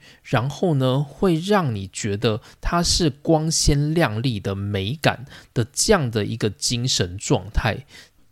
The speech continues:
所以尼采的《悲剧的诞生》这一部作品，他想要告诉大家什么？他想要说的是，酒神冲动、酒神精神，它才是让人类活得像一个人的这样的一个文化。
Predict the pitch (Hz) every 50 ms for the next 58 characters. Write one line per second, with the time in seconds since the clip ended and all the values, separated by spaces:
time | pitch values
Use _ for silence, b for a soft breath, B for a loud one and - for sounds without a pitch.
0 | - - - 196 202 202 208 - - 147 135 147 190 - - - 156 110 95 98
1 | 92 - - 143 147 156 151 - 165 135 113 107 - 139 120 107 - - 117 107
2 | 110 - 127 120 107 - 123 110 101 - - 120 98 - 101 92 95 117 120 -
3 | - - 87 90 101 - - 143 120 107 - - 117 107 - 110 95 95 - 107
4 | 98 107 - - - 120 - - - - B B B B B B - 254 233 -
5 | - 127 143 185 220 - - - 208 214 185 147 143 - - - 170 135 120 B
6 | B B B B - - - 120 98 92 90 - - 110 98 104 117 - - 135
7 | 127 127 131 - 135 110 110 104 - - - 117 95 95 - - - 98 107 110
8 | - - 139 139 139 151 160 - - - 90 85 104 104 - - - 190 117 110
9 | - - - - 101 92 110 123 - - 165 156 170 208 190 165 143 120 107 107
10 | 101 90 101 123 147 151 127 110 - _ - - 107 98 98 113 120 123 110 B
11 | B B B B - - - - 214 175 170 151 139 139 139 113 98 101 104 110
12 | 95 90 - 113 - - _ - - 110 - - - 190 156 127 107 101 98 92
13 | - 117 104 95 95 101 95 - 107 131 - 147 120 98 98 -